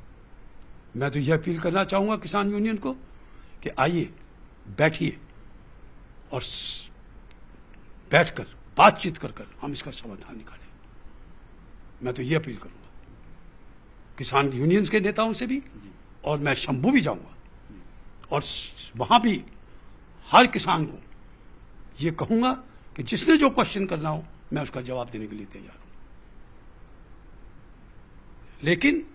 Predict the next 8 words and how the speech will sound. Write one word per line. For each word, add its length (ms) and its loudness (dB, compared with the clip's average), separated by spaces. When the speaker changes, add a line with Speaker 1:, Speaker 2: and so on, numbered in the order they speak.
Speaker 1:
प्यार 200 0
से, 220 -10
इज्जत 240 -2
से, 200 -8
शांति 480 6
से। 180 -8
कोई 120 2
शांतिपूर्ण 760 6